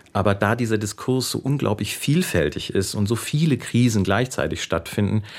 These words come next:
glaube ich nicht, dass es da ein einfaches Mittel gibt, um das irgendwie aufzulösen.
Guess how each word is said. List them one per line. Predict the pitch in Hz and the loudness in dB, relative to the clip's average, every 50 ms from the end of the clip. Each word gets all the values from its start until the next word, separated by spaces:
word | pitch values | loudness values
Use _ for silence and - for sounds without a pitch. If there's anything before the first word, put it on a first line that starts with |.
| - - - | -16 -16 -4
glaube | - - 90 90 | 0 0 0 2
ich | 90 101 | 2 2
nicht, | 104 101 - | 2 2 2
dass | 92 87 | 0 -2
es | 90 82 | -2 -2
da | - | -2
ein | 73 73 80 - | -2 -2 -2 -4
einfaches | - - 90 117 135 135 - 92 80 - 92 - | -2 0 2 2 2 2 2 0 0 0 -2 0
Mittel | - 101 101 - 95 | 0 0 0 0 -2
gibt, | - - - - - - - - - - - - - _ | -4 -4 -6 -6 -10 -18 -18 -18 -20 -20 -20 -20 -14 _
um | - 98 92 87 87 85 - | -2 0 2 2 0 -2 0
das | - 82 80 - - | 0 0 0 0 -2
irgendwie | - 101 90 82 82 - | -2 -2 0 0 0 0
aufzulösen. | - 71 78 - - 80 71 62 64 - - | -2 -2 -4 -4 -4 -2 -2 -2 -4 -4 -10